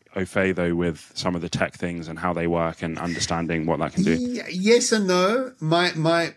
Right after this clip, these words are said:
Speaker 2: yes and no. I mean, I'm not techie. I'm much more
Speaker 1: Okay.
Speaker 2: human and strategy.
Speaker 1: Okay.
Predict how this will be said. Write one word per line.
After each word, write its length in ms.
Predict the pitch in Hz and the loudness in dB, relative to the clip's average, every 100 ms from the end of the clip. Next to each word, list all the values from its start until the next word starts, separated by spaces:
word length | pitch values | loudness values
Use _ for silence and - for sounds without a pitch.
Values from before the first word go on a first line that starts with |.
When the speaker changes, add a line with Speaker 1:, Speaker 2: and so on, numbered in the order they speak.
| - | -10
Speaker 2:
yes 340 | 160 160 208 208 | 0 4 4 4
and 120 | 175 | 4
no. 120 | 165 185 | 4 4
I 80 | 175 | 2
mean, 240 | 170 170 - | 2 2 2
I'm 200 | 151 151 | 2 4
not 220 | 160 175 | 2 2
techie. 720 | - 156 - 180 170 240 247 - | 4 2 2 0 2 0 -4 -4
I'm 140 | 139 135 | 0 4
much 240 | 165 - | 2 4
more 100 | 165 | 2
Speaker 1:
Okay. 140 | 160 | 2
Speaker 2:
human 640 | 185 165 160 175 175 170 175 | 4 4 6 4 2 -2 -2
and 220 | 139 143 135 | 0 2 2
strategy. 680 | - 147 143 160 151 190 | 2 2 2 2 2 0
Speaker 1:
Okay. 100 | 220 | -2